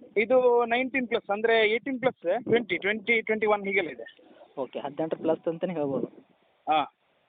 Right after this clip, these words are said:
Speaker 2: ಗಾಡಿ ಒಳಗೆ ಇಂಟೀರಿಯರ್ ಎಲ್ಲ ಸರ್, ಫೀಚರ್ಸ್ ಕಂಪ್ನಿ ಫಿಟೆಡ್
Speaker 1: ಎಲ್ಲ
Speaker 2: ಬಂದಿರೋದಾಗಿರ್ಬೋದು, ತಮ್ಮ ಕಡೆಯಿಂದ ಏನಾದ್ರು ಅಡಿಷನಲ್ ಆಫ್ಟರ್ ಮಾರ್ಕೆಟಿಂಗ್ ಆ್ಯಡ್ ಮಾಡಿದ್ದೀರಾ?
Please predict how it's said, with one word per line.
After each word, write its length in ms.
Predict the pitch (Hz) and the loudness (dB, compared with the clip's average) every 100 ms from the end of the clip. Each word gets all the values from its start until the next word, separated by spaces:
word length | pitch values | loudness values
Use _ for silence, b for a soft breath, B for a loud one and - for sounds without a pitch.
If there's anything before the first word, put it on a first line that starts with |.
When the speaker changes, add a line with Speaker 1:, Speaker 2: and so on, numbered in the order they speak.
| - b b - 156 | -20 b b -16 -2
Speaker 2:
ಗಾಡಿ 260 | 156 156 185 | 2 4 4
ಒಳಗೆ 220 | 196 175 | 4 2
ಇಂಟೀರಿಯರ್ 340 | 170 185 185 | 2 2 4
ಎಲ್ಲ 140 | 165 165 | 4 2
ಸರ್, 280 | 160 135 - - | 0 -2 -6 -6
ಫೀಚರ್ಸ್ 720 | 143 139 160 147 127 - - | -4 -2 -4 -4 -10 -12 -14
ಕಂಪ್ನಿ 260 | 147 151 180 | -12 -6 -4
ಫಿಟೆಡ್ 240 | 185 196 | 2 2
Speaker 1:
ಎಲ್ಲ 80 | 170 | 4
Speaker 2:
ಬಂದಿರೋದಾಗಿರ್ಬೋದು, 720 | 156 170 185 180 175 175 180 | 4 6 6 6 4 2 2
ತಮ್ಮ 200 | - 175 | -2 -4
ಕಡೆಯಿಂದ 260 | 170 170 165 | -2 -2 0
ಏನಾದ್ರು 400 | 156 170 175 151 | -4 -2 -4 -4
ಅಡಿಷನಲ್ 520 | 143 156 - 165 160 | -4 -6 -6 -8 -6
ಆಫ್ಟರ್ 260 | 147 165 156 | -4 -4 -4
ಮಾರ್ಕೆಟಿಂಗ್ 320 | 156 160 147 | -4 -4 -2
ಆ್ಯಡ್ 140 | 147 | -2
ಮಾಡಿದ್ದೀರಾ? 500 | 156 151 160 120 135 | -2 -4 -4 -8 -12